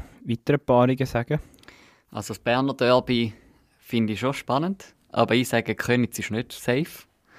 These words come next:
Speaker 1: Das sage ich auch.
Speaker 2: Köniz, Tigers, das wird eine spannende
Speaker 1: Ja.
Speaker 2: Affische, gerade jetzt, wo die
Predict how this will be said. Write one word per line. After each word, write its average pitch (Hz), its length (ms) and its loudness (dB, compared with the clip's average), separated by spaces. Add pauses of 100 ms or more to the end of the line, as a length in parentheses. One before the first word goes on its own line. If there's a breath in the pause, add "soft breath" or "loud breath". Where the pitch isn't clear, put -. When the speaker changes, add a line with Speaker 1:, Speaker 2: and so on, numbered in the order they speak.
(500 loud breath)
Speaker 1:
Das - 180 -4
sage 95 260 2
ich 92 60 6
auch. 110 180 4 (500 soft breath)
Speaker 2:
Köniz, - 840 2 (460)
Tigers, 113 840 -2
das 107 180 -6
wird 110 180 -4
eine 104 60 -8
spannende 123 420 0
Speaker 1:
Ja. 139 60 4
Speaker 2:
Affische, 139 460 -4
gerade 135 400 0
jetzt, 123 580 -2
wo 120 120 2
die 117 80 -6